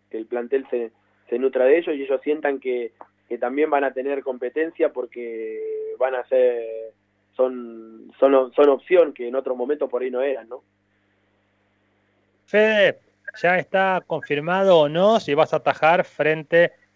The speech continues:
Speaker 2: a Talleres en Caseros? Y de ser así, me imagino que ya estarás practicando penales. Ojalá que no haga falta, pero en una de esas, ¿no? Te pones la capa otra vez.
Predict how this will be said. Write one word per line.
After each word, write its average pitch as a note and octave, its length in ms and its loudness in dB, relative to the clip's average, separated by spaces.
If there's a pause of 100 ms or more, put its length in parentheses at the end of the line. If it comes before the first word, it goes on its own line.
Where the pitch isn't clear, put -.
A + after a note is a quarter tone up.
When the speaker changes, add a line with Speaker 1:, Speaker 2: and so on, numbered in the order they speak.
Speaker 2:
a A#2+ 160 -4
Talleres F3+ 720 2
en B2+ 160 -8
Caseros? G3 680 2
Y B2+ 120 -6
de A#2 100 -4
ser E3 160 0
así, G3 480 -2 (340)
me A#2 60 -2
imagino D3+ 300 0
que C3+ 60 0
ya C#3+ 80 -2
estarás C#3+ 260 0
practicando B2+ 600 0
penales. D#3+ 440 2
Ojalá B2+ 340 0
que D3+ 80 -2
no B2+ 100 -2
haga A#2+ 140 0
falta, E3+ 420 2
pero A2 160 -6
en A#2 80 -4
una B2+ 220 0
de F3 120 2
esas, C3 260 -2
¿no? F3 220 0
Te C3+ 100 -4
pones B2+ 260 -2
la B2 140 0
capa B2 260 2
otra B2 280 2
vez. E3 380 2